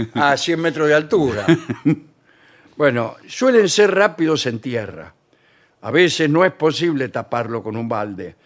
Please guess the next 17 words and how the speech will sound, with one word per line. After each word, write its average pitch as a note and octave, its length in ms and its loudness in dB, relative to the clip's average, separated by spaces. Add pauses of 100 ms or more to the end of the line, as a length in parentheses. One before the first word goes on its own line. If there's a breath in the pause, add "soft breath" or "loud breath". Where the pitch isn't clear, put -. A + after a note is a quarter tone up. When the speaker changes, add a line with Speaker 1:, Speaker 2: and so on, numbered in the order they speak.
(300 soft breath)
Speaker 1:
Lo B2+ 120 -2
vemos E3 280 2
golpearse C#3+ 720 0
contra C3 320 -4
nuestras C3+ 380 -4
paredes, C3 640 0 (380 soft breath)
permanece D3 520 0
en D3+ 60 2
los D3+ 180 0
techos C#3 560 -2 (260 soft breath)
o D3 140 4
anida E3 400 2
en A2+ 80 -2
los A2+ 160 -4
taparrollos. A#2 680 -4
Speaker 2:
Mm. E2+ 300 -4 (280)
Speaker 1:
Ah. F2+ 280 -14